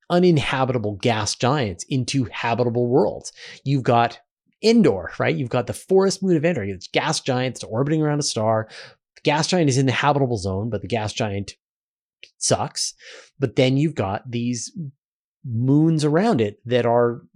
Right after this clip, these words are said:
worlds in themselves, that could be Earth-sized, and they could be in the habitable zone, and they could have liquid water on the surface, and they could have life.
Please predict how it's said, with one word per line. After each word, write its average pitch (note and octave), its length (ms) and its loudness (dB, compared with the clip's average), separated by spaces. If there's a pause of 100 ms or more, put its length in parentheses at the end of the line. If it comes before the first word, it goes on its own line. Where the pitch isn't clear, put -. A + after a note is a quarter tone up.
(200)
worlds C#3+ 380 4
in D#3 100 4
themselves, D3+ 540 -2
that G#2+ 200 -6
could A#2 140 -4
be B2 180 -6
Earth-sized, G#3 720 2 (120)
and G#2+ 200 -4
they A2+ 120 -2
could A2 200 -6
be A2 160 -6
in A2+ 80 -4
the A#2 40 -4
habitable B2 360 -2
zone, B2+ 240 -2
and G#2+ 60 -4
they F#2+ 40 -4
could F#2 120 -10
have E2+ 120 -10
liquid G2 240 -8
water D3 260 2
on D3 120 0
the C3+ 40 -6
surface, C#3 320 -10
and F#2+ 140 -18 (240)
they - 80 -14
could F#2 140 -10
have F2+ 100 -8
life. D3+ 340 0